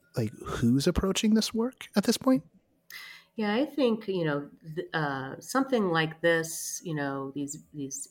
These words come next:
Speaker 2: virtual environments that we're able to build exhibition, it is definitely expanding the world. You know, I think L B Es are so cool. You know, you get to be with people, you get to be in these environments that you walk around.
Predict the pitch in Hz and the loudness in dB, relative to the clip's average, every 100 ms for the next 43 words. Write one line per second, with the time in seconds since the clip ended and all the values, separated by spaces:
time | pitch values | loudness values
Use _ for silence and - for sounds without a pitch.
0 | 151 165 170 - 156 139 135 139 143 - | -8 -4 -4 -2 -4 -2 -4 -4 -6 -8
1 | 143 139 143 143 135 - 135 127 131 135 | -10 -8 -8 -10 -14 -10 -8 -6 -8 -12
2 | - _ - 160 160 151 151 143 135 139 | -18 _ -2 2 4 2 -4 -6 -8 -8
3 | - 143 139 131 131 _ - - _ - | -6 -6 -6 -8 -12 _ -20 -20 _ 2
4 | 196 196 190 196 202 208 202 165 - - | 4 4 2 2 0 -2 -4 -6 -4 -4
5 | - 147 139 135 113 127 131 - _ _ | -4 -4 -4 -6 -10 -14 -18 -20 _ _
6 | - 147 135 127 113 - - - - _ | -6 -6 -4 -4 -4 -8 -16 -20 -20 _
7 | 147 139 131 131 143 - - - - 233 | -12 -8 -8 -6 -6 -8 -20 -8 2 4
8 | 226 208 165 170 165 180 175 156 143 135 | 4 2 0 -2 0 -2 -2 0 0 0
9 | - 220 226 - - 147 131 127 135 - | -4 0 -2 -2 -4 -2 -2 -2 -6 -12
10 | - - - _ _ 156 139 139 147 165 | -20 -20 -20 _ _ 0 0 0 2 0
11 | 165 156 160 151 143 214 208 190 175 170 | 0 -2 0 0 0 -4 0 4 6 4
12 | 170 160 165 160 156 156 151 151 139 135 | 2 0 0 -2 -4 -2 -2 -2 -2 -2
13 | 127 135 131 147 156 160 160 139 147 139 | -2 -4 -2 0 0 0 -4 -8 -8 -6
14 | 135 - 131 143 151 151 151 151 156 | -6 -8 -6 -2 -2 -2 -2 -4 -6